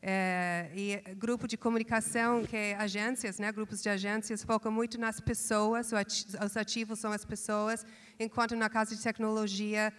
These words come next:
claro, as pessoas são muito valiosas para as empresas, mas tem todo um ativo de produto também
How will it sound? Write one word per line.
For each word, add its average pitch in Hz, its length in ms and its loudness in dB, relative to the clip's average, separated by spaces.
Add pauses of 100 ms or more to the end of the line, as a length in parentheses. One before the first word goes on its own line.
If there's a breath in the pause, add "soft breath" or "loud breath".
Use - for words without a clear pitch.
(460 loud breath)
claro, 214 340 8
as 202 160 2
pessoas 214 360 0
são 208 140 4
muito 214 220 4
valiosas 208 520 0
para 202 180 0
as 196 100 -4
empresas, 202 520 -2
mas 190 360 -2 (120)
tem 208 260 -2
todo 214 360 -4
um 214 80 -2
ativo 202 340 -4
de 202 120 -10
produto 202 480 -2
também 196 560 0